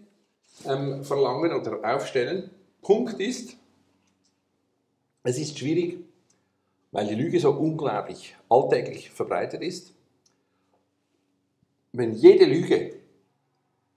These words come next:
das ist natürlich der Grund, ähm, dieses, dieses, ähm, Epithets Arglistik,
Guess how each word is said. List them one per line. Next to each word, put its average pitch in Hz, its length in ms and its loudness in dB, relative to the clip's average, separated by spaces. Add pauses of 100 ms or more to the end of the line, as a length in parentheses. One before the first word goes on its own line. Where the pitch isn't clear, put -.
(800)
das 98 180 -8
ist 98 140 -10
natürlich 101 280 -10
der 95 120 -6
Grund, 104 400 -10 (500)
ähm, 98 360 -8
dieses, 92 540 -14 (140)
dieses, - 720 -14
ähm, 82 240 -20 (260)
Epithets 90 600 -8
Arglistik, 98 880 -10